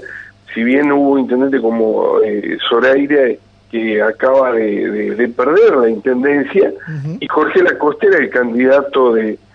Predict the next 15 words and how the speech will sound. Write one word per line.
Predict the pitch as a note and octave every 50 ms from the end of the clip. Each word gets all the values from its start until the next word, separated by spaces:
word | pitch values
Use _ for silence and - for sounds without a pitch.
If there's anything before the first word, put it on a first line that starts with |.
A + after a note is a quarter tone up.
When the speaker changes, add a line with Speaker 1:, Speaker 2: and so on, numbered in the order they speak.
| _ _ _ _ _
Speaker 1:
de | A#2 A#2+ A2
Juntos | - C#3+ D#3 D3+ - - -
por | - C3 B2 A#2
el | A2+ A#2
Cambio. | - B2 A#2 A2+ A2 A#2
Lo | A#2+ C#3 D3+ D3+
pierde | - G#3 A3 G#3+ G#3 G#3 G#3+ G#3+ G#3
con | - - F#3 G3 - - - - _ _ -
Alderete, | C3 C3+ C3+ C3 B2+ C#3 D#3 F#3+ G#3 G3+ G#3 - F3+ E3+ - - _ _ _ _ _ _ _ _
un | - C3 C3 C3
muchacho | C3 B2+ B2 - - D#3 D#3 D#3 - - B2+ B2 A#2 A2+ A2+ A2+ G#2+ G#2 G#2 G#2
joven, | G2+ - - A4 - - G#4 G4 - F#4+ F4+ E4+ - - _ _ _ _ _ _ -
eh, | - A#2 A2+ A2 A2 A2 A2 G#2 G#2+ G#2+ G#2 G#2 G#2 G2+ G2 - _ _ _
casi | - A#2 - - - - G2+ G2+
de | G2+ G2+ G2+